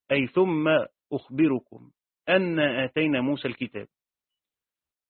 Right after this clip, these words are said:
هنا قول أخبركم لبيان أن هذا ال-، ال-، أن ثم هنا عطف لخبر على خبر،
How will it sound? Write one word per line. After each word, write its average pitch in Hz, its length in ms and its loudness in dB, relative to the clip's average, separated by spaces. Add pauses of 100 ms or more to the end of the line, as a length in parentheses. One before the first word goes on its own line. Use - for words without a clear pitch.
(120)
هنا 226 160 6
قول 220 380 6
أخبركم 226 480 0
لبيان 185 340 4
أن 180 180 0
هذا 175 580 4
ال-، 131 260 -2
ال-، 110 720 -8 (540)
أن 135 160 2
ثم 147 400 2 (200)
هنا 156 260 -2 (580)
عطف - 540 -2 (680)
لخبر 160 500 2
على 123 200 2
خبر، 104 300 -4